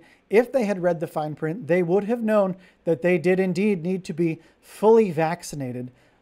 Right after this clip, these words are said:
for fourteen days before sailing aboard Celebrity Cruises.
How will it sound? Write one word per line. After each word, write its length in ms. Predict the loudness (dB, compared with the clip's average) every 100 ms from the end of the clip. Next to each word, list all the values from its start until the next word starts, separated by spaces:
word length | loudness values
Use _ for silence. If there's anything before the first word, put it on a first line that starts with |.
| _
for 180 | -8
fourteen 580 | -8 -2 -2 -2 -6 -4
days 460 | 0 0 -2 -8 -16 _
before 480 | -2 -2 2 2 2
sailing 520 | 0 -2 0 -2 -4 -4
aboard 460 | -2 0 0 -2
Celebrity 520 | -8 -6 -6 -8 -10
Cruises. 640 | -10 -12 -12 -12 -18 -20